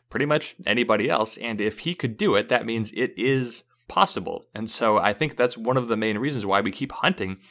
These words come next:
keep desperately searching for guys who actually are soft contact pitchers. We don't know what makes them. You think, you would think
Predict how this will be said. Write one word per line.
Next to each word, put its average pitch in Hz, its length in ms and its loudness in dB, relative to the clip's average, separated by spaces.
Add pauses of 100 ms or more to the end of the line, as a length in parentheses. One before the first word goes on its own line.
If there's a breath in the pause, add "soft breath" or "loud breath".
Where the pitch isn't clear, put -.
(140)
keep 226 300 -8
desperately 113 480 -2
searching 131 320 -4
for 98 120 -4
guys 95 260 -2
who 101 120 -4
actually 107 300 -4
are 110 240 2
soft 110 320 0
contact 98 360 -6
pitchers. 127 300 -6 (380 loud breath)
We 127 180 2
don't 175 140 0
know 131 400 4 (180)
what 110 240 2
makes 101 360 0
them. 202 280 0 (220 loud breath)
You 226 120 -4
think, - 480 -4
you 143 200 -4
would 156 200 0
think 101 420 0